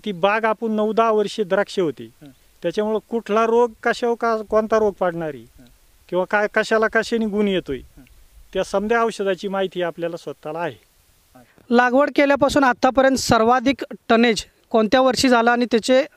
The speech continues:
Speaker 3: मिळणारा इन्कम त्यातून किती झाला तुम्हाला?
Speaker 1: लागवडीपासून साधारण दोन हजार एकोणीसला आपल्याला ह्या झाडापासून जसं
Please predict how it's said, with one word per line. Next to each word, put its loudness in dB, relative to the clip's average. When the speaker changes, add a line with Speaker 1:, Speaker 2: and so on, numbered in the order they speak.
Speaker 3:
मिळणारा 4
इन्कम 2
त्यातून 0
किती -2
झाला -2
तुम्हाला? -18
Speaker 1:
लागवडीपासून -2
साधारण -2
दोन 2
हजार 2
एकोणीसला -2
आपल्याला -2
ह्या -2
झाडापासून -4
जसं -8